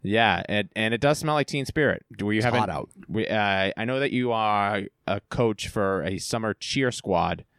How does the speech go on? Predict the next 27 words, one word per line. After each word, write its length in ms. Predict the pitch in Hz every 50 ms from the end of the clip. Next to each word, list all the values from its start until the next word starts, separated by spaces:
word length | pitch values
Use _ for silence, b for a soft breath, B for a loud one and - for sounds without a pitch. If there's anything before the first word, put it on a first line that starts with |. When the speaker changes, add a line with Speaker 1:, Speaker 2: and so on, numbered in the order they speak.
| b b b b b b b b b b b _ _ _ _ _ _ _ _ _ _ _ _ _ _ _ _
Speaker 1:
Were 120 | - 98 104
you 100 | 107 107
guys 200 | 117 110 107 98
down 220 | - 110 101 104
here 240 | 107 110 110 107 104
doing 240 | 87 - 107 107 123
Speaker 2:
Nope. 300 | 143 - - - - - _ _ _ - 95
I 160 | 95 95 101
do 240 | 95 85 98 117 117
not 400 | 110 120 135 151 - - 120 117
bring 220 | 151 147 147 156
the 260 | 151 151 147 135 123 120 113 - _ -
team 260 | - 143 165 165 160
to 100 | 139 143
the 120 | 131 143 147
house. 480 | 165 202 240 - - - - - - -
Speaker 1:
Okay, 380 | 143 143 139 - 110 92 85 92
you 200 | 107 113 117 107
practice 420 | - - 147 127 120 - 117 107
Speaker 2:
Not 180 | 90 98 107 113
allowed. 340 | 120 117 120 131 147 160 156
Speaker 1:
strictly 20 |
at 40 | 143
Speaker 2:
We 60 | 127
Speaker 1:
the 60 | 110
Speaker 2:
s-, 120 | - - - - - -
at 240 | - 117 120 -